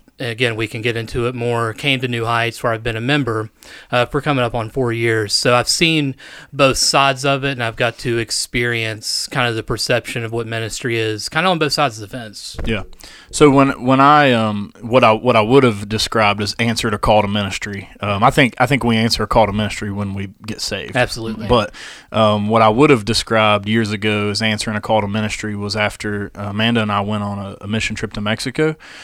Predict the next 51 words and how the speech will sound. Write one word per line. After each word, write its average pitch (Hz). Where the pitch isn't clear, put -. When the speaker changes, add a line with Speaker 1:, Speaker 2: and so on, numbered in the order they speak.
Speaker 2:
and 110
I, 110
I 107
bec-, 104
I 110
became, 131
like, 104
so 120
burdened 104
that 110
I'd 104
never 110
led 110
anyone 107
to 101
Jesus, 107
and 110
I 107
wanted 113
to 110
lead 107
people 107
to 98
Christ. 107
Um, 104
and 113
my 113
reaction 123
to 110
that, 104
the 117
only 127
thing 113
I 110
knew 110
to 104
do 123
was 107
start -
preaching 104
and, 104
and, 107
like, 101
get 120
into 110
training 107
to 104
become 107
a 98
pastor. 107
Um, 104